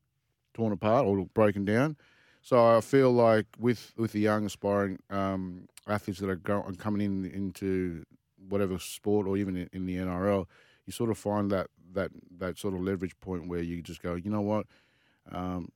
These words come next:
just be yourself," 'cause I think sometimes they get tainted by religious,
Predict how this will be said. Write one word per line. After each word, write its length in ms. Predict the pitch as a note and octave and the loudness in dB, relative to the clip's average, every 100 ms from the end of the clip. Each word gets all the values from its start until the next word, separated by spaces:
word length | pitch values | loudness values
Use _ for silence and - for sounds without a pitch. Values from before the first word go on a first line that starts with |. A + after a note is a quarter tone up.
| _ | _
just 180 | C3+ - | -14 -2
be 120 | C3+ | -2
yourself," 360 | G2 A2 G2+ - | 0 -2 -2 -4
'cause 140 | G2+ | -2
I 100 | G#2 | -2
think 280 | - A#2 - | -2 -6 -6
sometimes 420 | G#2+ F#2+ G2 F2+ | -8 -8 -8 -6
they 80 | F#2 | -6
get 140 | E2+ | -6
tainted 360 | - F2 E2+ D#2+ | -8 -8 -8 -8
by 120 | F2+ | -8
religious, 640 | E2 E2+ F2+ F#2+ F2 - | -6 -6 -8 -8 -12 -14